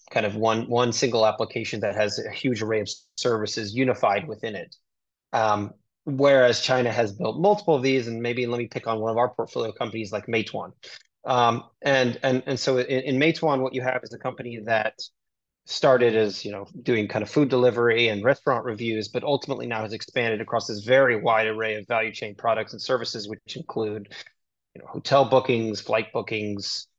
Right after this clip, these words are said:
financial services, um, mobility solutions, um, uh, and, and, and, and all kinds of other d-, different kind of e-services, like essentially an e-services super app today, all in one. Um,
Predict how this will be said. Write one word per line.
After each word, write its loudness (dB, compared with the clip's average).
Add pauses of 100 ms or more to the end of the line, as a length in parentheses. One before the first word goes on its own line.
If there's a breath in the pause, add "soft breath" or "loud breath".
(400)
financial -2
services, -4 (360 soft breath)
um, -8 (200)
mobility 4
solutions, -6 (380 loud breath)
um, 2 (560)
uh, 2 (100)
and, -4
and, -2
and, 2
and 2
all 6
kinds 0
of -2
other -2
d-, -10
different -2
kind -4
of -4
e-services, -2
like -14
essentially -6
an -6
e-services -2
super -6
app -4
today, -10
all -4
in -10
one. -8 (400 soft breath)
Um, 2